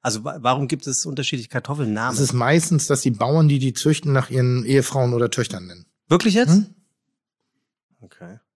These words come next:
Speaker 2: Keine Ahnung, aber ich find's eine gute Erklärung.
Speaker 1: Mhm.
Speaker 2: <laughs> Kommt relativ schn-, locker. Kam relativ fluffig raus als Ausrede.
Speaker 1: Unser Gast von heute, äh, gehörte früher zum Late-Night-Team von Harald Schmidt.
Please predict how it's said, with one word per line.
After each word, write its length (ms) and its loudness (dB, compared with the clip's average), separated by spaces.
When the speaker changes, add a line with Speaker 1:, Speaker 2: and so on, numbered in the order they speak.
Speaker 2:
Keine 240 -14
Ahnung, 260 -8
aber 100 -12
ich 80 -14
find's 240 -12
eine 80 -18
gute 140 -12
Erklärung. 420 -16
Speaker 1:
Mhm. 120 -6
Speaker 2:
<laughs> 220 -20
Kommt 440 0
relativ 600 -2
schn-, 240 0
locker. 360 0
Kam 260 4
relativ 520 4
fluffig 520 4
raus 400 4
als 240 -2
Ausrede. 480 -4
Speaker 1:
Unser 320 6
Gast 300 2
von 180 2
heute, 500 4
äh, 140 4
gehörte 320 0
früher 320 2
zum 240 2
Late-Night-Team 800 2
von 260 0
Harald 280 2
Schmidt. 260 2